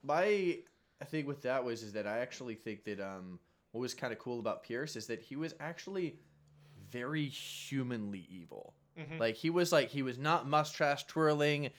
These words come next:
Speaker 1: He did not
Speaker 2: Right.
Speaker 1: No,
Speaker 2: Well,
Speaker 1: he's
Speaker 2: no,
Speaker 1: like,
Speaker 2: he
Speaker 1: he
Speaker 2: wasn't,
Speaker 1: did it
Speaker 2: he wasn't
Speaker 1: unnecessarily.
Speaker 2: super villain evil.
Speaker 1: Yeah, we, he, he didn't unnecessarily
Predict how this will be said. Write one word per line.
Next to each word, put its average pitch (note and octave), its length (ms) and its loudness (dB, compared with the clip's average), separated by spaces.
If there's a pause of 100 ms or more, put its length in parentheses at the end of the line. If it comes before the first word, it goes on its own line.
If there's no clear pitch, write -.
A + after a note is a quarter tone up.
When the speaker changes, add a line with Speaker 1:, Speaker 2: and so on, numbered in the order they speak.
(200)
Speaker 1:
He C#3+ 120 2
did C#3 160 4
not C3+ 300 6 (320)
Speaker 2:
Right. F#3 200 10
Speaker 1:
No, D#4 100 10
Speaker 2:
Well, C#3 120 8
Speaker 1:
he's G#3 140 8
Speaker 2:
no, B3+ 160 10
Speaker 1:
like, G#3 80 8
Speaker 2:
he G3+ 60 8
Speaker 1:
he A#3+ 60 8
Speaker 2:
wasn't, A#3+ 220 10
Speaker 1:
did C#4 140 8
it D4 200 8
Speaker 2:
he G#3 120 12
wasn't A#3 240 12
Speaker 1:
unnecessarily. G#3+ 500 10
Speaker 2:
super F#3+ 220 10
villain C3 500 4 (280)
evil. A2+ 480 -2
Speaker 1:
Yeah, G#3 320 8
we, A#3 340 -8
he, A3 160 -4
he G3+ 160 0
didn't B3 280 2
unnecessarily E3 1000 4